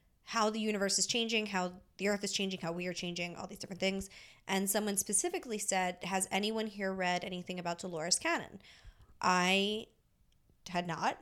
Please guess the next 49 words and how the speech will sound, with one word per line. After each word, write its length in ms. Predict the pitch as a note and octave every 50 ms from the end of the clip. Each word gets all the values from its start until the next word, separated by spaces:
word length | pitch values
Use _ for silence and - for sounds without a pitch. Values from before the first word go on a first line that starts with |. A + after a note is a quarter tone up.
| - - -
and 280 | - G3 F#3+ F#3+ F#3+ F#3
I 100 | F#3 F#3
decided, 580 | F#3 F#3 - - F#3 F3+ F#3 G3+ G#3+ A3+ A3
I 120 | G#3 G3 F#3
don't 160 | F#3+ F#3+ F#3+
know 100 | F#3 F#3
why, 320 | F3+ F#3 F3+ F3+ F#3+ G#3
but 180 | G#3+ G#3+ - -
I 140 | F#3+ F#3 F#3
read 260 | F3+ F3+ F3+ F#3 G#3+
it, 140 | A#3+ B3 -
and 160 | G3 F#3+ F#3
the 60 | F#3
minute 320 | F#3+ F#3 F#3+ G3 A3 A#3+ A#3+
I 80 | A3+
saw 220 | A3 A3 - G3 F#3+
that 160 | F#3+ F#3+ -
comment, 420 | - F#3+ F#3 F3+ F#3 F#3 F#3 F#3
I 80 | - F#3
was 140 | F#3 F3+ -
like, 120 | F#3+ F#3
"I 60 | F#3
need 160 | F#3 F#3 F3+ -
to 60 | -
look 160 | - G3+ -
her 100 | - F#3
up." 220 | F#3 F#3 - - - - - - - - - - - _
So 480 | - - - A#3 G#3+ G#3+ G#3+ G#3 G#3 - - - _ -
I 140 | - G3 G#3
looked 260 | G#3 G#3 C4+ D4+ -
her 120 | F4+ D4+ B3+
up, 220 | A#3 G#3+ G#3+ - -
and 140 | G#3 G#3
I, 280 | G3 G3+ G3+ G3 G3 G3 G3 -
she 400 | - - - A#3 A#3+ A#3+ B3 B3
passed 340 | - B3+ A3 A3 - -
away 140 | A3 G#3+ G3+
in 60 | G3+
two 140 | G3 - G3+
thousand 240 | G3+ G3+ G3 G3 F#3+
fourteen, 600 | - - F#3+ - - - - F3 E3+ F3+ G3+ A3 G#3+
I 60 | G#3
believe 200 | G3 G#3 G#3 G3+
it 40 | A3+
was. 240 | A#3 A3+ A#3 - - - - - - - - - -
Um, 420 | G#3 G3+ G3 F#3+ F#3+ F#3+ F#3 F#3+
she 640 | - - - - - A3+ A3 A3+ A3+ A3+ G#3 - - _ _ _ _ _ _ _ - - -
was 600 | G3+ G3 G#3 G#3 G#3+ G#3 G#3 G3+ G3 - - - -
a 480 | G3+ G3 G3 F#3+ F#3 F#3+ F#3 F3+ -